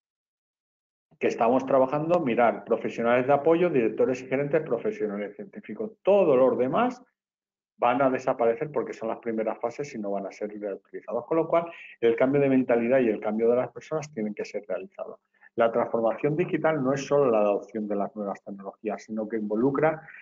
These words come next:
cambios en la cultura y el modelo de negocio de una organización. La agilidad permite que los procesos de transformación se realicen de forma más fluida.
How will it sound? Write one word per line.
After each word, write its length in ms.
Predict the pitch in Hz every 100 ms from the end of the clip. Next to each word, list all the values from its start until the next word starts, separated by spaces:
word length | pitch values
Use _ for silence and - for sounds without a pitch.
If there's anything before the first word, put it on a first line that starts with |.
| - _
cambios 380 | - 139 147 151
en 80 | 120
la 100 | 113
cultura 380 | 113 107 139 170
y 60 | 160
el 100 | 113
modelo 340 | 117 165 180
de 100 | 165
negocio 360 | 127 143 143 123
de 80 |
una 160 | 113 110
organización. 680 | 104 104 101 101 - 98 87 _ _ _ _ -
La 100 | 117
agilidad 420 | - 117 113 131
permite 400 | 143 143 151 135
que 80 | 117
los 180 | 107 -
procesos 440 | 110 - - 143
de 100 | 139
transformación 680 | 139 131 135 123 123 156 165
se 160 | 123
realicen 500 | 107 107 127 127 160
de 100 | 117 -
forma 340 | 131 139 147
más 240 | 117 113
fluida. 440 | 117 113 117 98